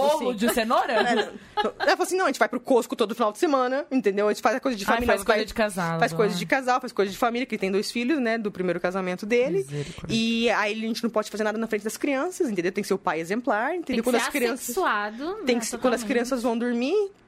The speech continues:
Speaker 2: entendeu? Tipo, eu já tô cansada, ou ele tá cansado, então prati-, ou eles vão pra mim, ou eles vão fazer não sei o quê. Então, eu, que sou solteira, nesse, nesse, nessa terrinha meio feia,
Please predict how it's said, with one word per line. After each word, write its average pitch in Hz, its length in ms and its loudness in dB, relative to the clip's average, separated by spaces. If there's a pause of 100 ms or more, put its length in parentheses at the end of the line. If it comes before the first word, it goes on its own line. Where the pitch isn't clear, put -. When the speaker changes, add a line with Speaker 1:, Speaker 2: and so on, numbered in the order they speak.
(140)
Speaker 2:
entendeu? 233 480 2
Tipo, - 180 2
eu 220 80 6
já 233 80 -2
tô 247 100 -4
cansada, 247 540 0
ou 233 100 4
ele 220 100 2
tá 226 120 -2
cansado, 254 460 0
então 349 240 2
prati-, 330 360 0
ou 233 80 4
eles 233 120 0
vão 240 100 2
pra 233 140 0
mim, 226 160 -4
ou 302 140 -2
eles 240 120 0
vão 254 80 2
fazer 214 180 -2
não 226 100 -2
sei 233 200 0
o 226 40 -4
quê. 262 220 0
Então, 311 460 0
eu, 240 480 2
que 277 80 -2
sou 247 220 0
solteira, 277 720 0
nesse, 247 680 0
nesse, 208 360 -2
nessa 190 440 -2
terrinha 226 520 -2
meio 220 220 -2
feia, 233 460 -2